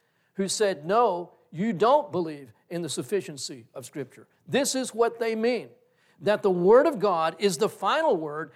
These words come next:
and this is the authority for everything in life, and you need nothing more than what God has said in his word in the person of Jesus Christ." And he said, "Well, put it that way, you're right. I don't believe in the sufficiency of Scripture." False prophets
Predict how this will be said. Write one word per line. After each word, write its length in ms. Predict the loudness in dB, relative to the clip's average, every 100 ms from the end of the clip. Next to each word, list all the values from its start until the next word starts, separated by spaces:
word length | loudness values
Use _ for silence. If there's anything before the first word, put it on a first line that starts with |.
| _ -6
and 240 | -4 2
this 220 | 2 2
is 160 | -2 -6
the 140 | -6
authority 460 | -6 -2 -2 0 -2
for 180 | -4 -4
everything 500 | -2 -2 -4 -6 -4
in 120 | -6
life, 280 | -6 -6 -6
and 160 | -4
you 160 | -2 0
need 320 | 0 0 -2
nothing 380 | -2 -2 -4 -6
more 200 | -4 -4
than 140 | -4
what 160 | -6 -4
God 240 | -2 -2
has 140 | -2 -4
said 200 | -4 -6
in 100 | -6
his 140 | -12
word 380 | -6 -4 -6 -8 _ _
in 100 | -8
the 80 | -8
person 400 | -6 -4 -4 -8
of 80 | -12
Jesus 320 | -14 -16 -20
Christ." 380 | -20 -20 _ _ _ _ _ _ _ _ _
And 120 | -14 -12
he 80 |
said, 280 | -6 -4 -4
"Well, 120 | -6
put 180 | -8 -6
it 120 | -6
that 200 | -8 -10
way, 220 | -10 -14 -16
you're 140 | -16
right. 260 | -16 -16 -16
I 140 | -20
don't 180 | -20 -20
believe 280 | -20 -20 -20
in 60 | -20
the 60 |
sufficiency 720 | -20 -20 -20 -20 -20 -20 -20 _ _ _ _ _
of 120 | -20
Scripture." 400 | -20 -20 _ -20 _ _ _ _ _ _ _ _ _ _ _ _ _ _ _ _ _ _ _
False 540 | _ -6 -2 -2 -4 -8 _
prophets 600 | -10 -8 -8 -10 -18 -18